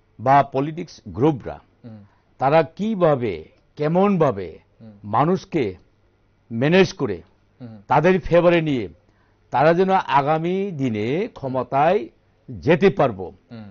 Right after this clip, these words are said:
Speaker 1: সেটা হলো তাদের বিশেষ একটা লক্ষ্য।
Speaker 2: হুম।
Speaker 1: তাই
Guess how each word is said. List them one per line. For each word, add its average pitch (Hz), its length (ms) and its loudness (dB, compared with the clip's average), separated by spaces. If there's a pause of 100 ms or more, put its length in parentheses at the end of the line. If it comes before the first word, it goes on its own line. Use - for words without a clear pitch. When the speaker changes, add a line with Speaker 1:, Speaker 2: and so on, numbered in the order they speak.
Speaker 1:
সেটা 175 280 0
হলো 208 140 4
তাদের 160 420 2 (320)
বিশেষ 160 460 -4
একটা 156 180 -6
লক্ষ্য। 117 540 -4 (320)
Speaker 2:
হুম। 101 120 -20 (540)
Speaker 1:
তাই 190 400 6